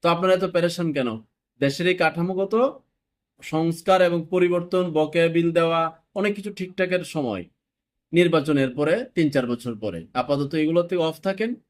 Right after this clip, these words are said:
এই সরকারকে বিরক্ত করেন না, ওদের ফান্ড সংগঠিত করতে পারেন। ব্যাংকের অবস্থা খারাপ, প্রশাসনের অবস্থা খারাপ, বিদ্যুতের অবস্থা খারাপ, বাজারের অবস্থা খারাপ, চাঁদাবাজির অবস্থা খুবই করুণ।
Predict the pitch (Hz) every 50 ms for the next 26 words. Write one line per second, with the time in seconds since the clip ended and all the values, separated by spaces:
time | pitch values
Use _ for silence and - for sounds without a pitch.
0 | _ _ _ _ - 131 139 - - 156 147 143 165 151 156 170 165 175 185 185
1 | 190 185 175 175 175 175 190 202 202 175 165 156 147 - 156 156 165 175 170 -
2 | 170 170 170 175 175 175 190 180 185 175 196 196 190 202 196 160 135 143 147 156
3 | 147 180 180 180 180 175 - 185 170 160 170 180 180 175 175 - _ _ _ _
4 | _ _ _ _ _ _ _ _ 135 135 147 180 170 175 185 185 185 180 180 170
5 | 170 - 180 165 175 175 170 170 170 - _ _ _ _ _ _ _ _ _ 147
6 | 156 170 170 170 165 165 160 175 170 - 190 175 175 175 175 175 175 175 - _
7 | _ _ _ _ - 143 151 175 165 175 165 165 160 165 175 170 - 185 170 180
8 | 175 175 175 175 175 _ _ _ _ _ - 165 165 165 175 170 170 170 165 170
9 | 170 170 156 - - - - _ _ _ _ _ _ 135 139 156 160 - _ 180
10 | 175 175 170 175 _ _ _ _ _ 160 160 180 190 185 185 185 - _ _ _
11 | - 185 185 180 180 190